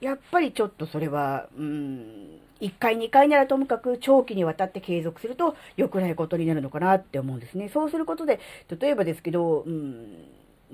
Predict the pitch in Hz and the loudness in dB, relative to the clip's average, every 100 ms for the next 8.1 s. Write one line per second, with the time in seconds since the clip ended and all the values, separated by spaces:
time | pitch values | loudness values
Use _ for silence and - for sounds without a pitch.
0 | 147 120 - - - 220 247 _ - 147 | -10 -10 -16 -20 -4 -2 -2 _ -8 -6
1 | 143 - 214 185 147 127 202 285 294 180 | -4 0 2 4 2 2 6 8 8 4
2 | 175 175 - - 139 131 135 - _ - | 2 0 -8 -6 -4 -4 -10 -14 _ -20
3 | _ _ _ _ _ _ _ - 160 143 | _ _ _ _ _ _ _ -8 -4 2
4 | 185 196 185 180 214 196 156 175 196 - | 2 4 4 4 4 0 -4 -4 -4 6
5 | 269 175 175 175 170 - 151 143 139 135 | 6 6 4 4 2 -4 -6 -6 -8 -6
6 | 185 - - - 180 180 151 127 131 - | -6 -8 -20 -6 0 2 0 -2 -10 -2
7 | 180 170 160 156 180 170 151 131 - 165 | 2 2 2 2 0 0 -2 -4 -8 -10
8 | 233 | -10